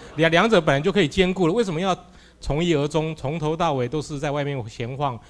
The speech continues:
或者是你要到课堂上从头到尾都要出席率百分之百呢？那，那这个其实是以前我们都不是都这样过的嘛，对不对？对。有一个东西可以跟大家分享，就最近我有一个跨领域的计划。那其实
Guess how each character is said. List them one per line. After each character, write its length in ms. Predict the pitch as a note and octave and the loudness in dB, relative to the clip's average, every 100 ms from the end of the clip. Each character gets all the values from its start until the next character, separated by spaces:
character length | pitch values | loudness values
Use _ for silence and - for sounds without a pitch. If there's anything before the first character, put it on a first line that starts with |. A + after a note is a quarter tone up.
| - | -20
或 160 | - F#3 | -4 -4
者 140 | A#2+ | -4
是 160 | A2+ D3+ | -6 -8
你 120 | A#2 | -6
要 120 | A#2+ | -6
到 160 | B2+ B2+ | -6 -6
课 160 | - C3 | -6 -6
堂 160 | A#2+ | -6
上 180 | B2 A#2+ | -8 -10
从 160 | - B2 | -8 -8
头 120 | B2+ | -8
到 140 | C3+ | -8
尾 100 | G#2+ | -8
都 100 | A2+ | -10
要 80 | A#2+ | -12
出 160 | - C3 | -12 -12
席 140 | A#2 | -8
率 100 | B2+ | -6
百 140 | A2 | -6
分 80 | G#2+ | -8
之 80 | A#2 | -8
百 240 | A#2+ G2+ | -8 -8
呢？ 80 | A2 A#2 - - - _ | -12 -20 -20 -20 -20 _
那， 200 | C#3+ C3+ C#3+ | -10 -10 -10
那 220 | F#3+ D3 - - | -10 -10 -10 -8
这 100 | F3+ | -8
个 60 | |
其 160 | D3 D#3 | -4 -6
实 80 | B2+ | -4
是 140 | C#3+ | -6
以 100 | A#2+ | -2
前 180 | - A2+ B2 | 0 0 -2
我 120 | A2 | -8
们 100 | B2+ | -6
都 100 | D#3 | -6
不 120 | D3+ | -4
是 120 | D#3 | -6
都 140 | D3 C#3+ | -6 -4
这 80 | |
样 100 | C#3 A#2 | -6 -6
过 180 | C3+ A2 | -8 -8
的 80 | |
嘛， 60 | G2+ F#2+ | -10 -14
对 100 | A#2 | -12
不 60 | A2 | -10
对？ 100 | G#2 - - _ _ _ _ _ | -12 -18 -20 _ _ _ _ _
对。 140 | - G#2 F#2+ - - - _ - - | -16 -16 -18 -20 -20 -20 _ -20 -10
有 200 | D#3 C3 | -2 -2
一 60 | G3+ | 2
个 180 | F#3+ | 0
东 240 | D#3 - G3+ | 0 -2 -4
西 140 | - | -2
可 60 | E3 | -2
以 60 | |
跟 200 | D3+ D3 | -4 -6
大 100 | D3 | -4
家 100 | C#3+ | -4
分 220 | C3+ C#3 C#3 | -4 -6 -6
享， 200 | B2 A2 | -6 -6
就 120 | D3+ | -4
最 140 | F#3+ | -4
近 180 | F3+ E3+ | -4 -4
我 140 | A#2+ | -4
有 180 | A#2 A#2 | -4 -6
一 60 | C#3 | -6
个 240 | C3+ A#2 - _ _ _ - | -6 -6 -10 _ _ _ -8
跨 220 | - E3 | -4 -2
领 140 | A#2 | -4
域 80 | C3+ | -6
的 80 | A#2 | -6
计 260 | - B2 A2 | -8 -12 -12
划。 300 | - G#2 G#2+ | -10 -12 -10
那 100 | D3 | -12
其 180 | - | -8
实 80 | G3+ | -8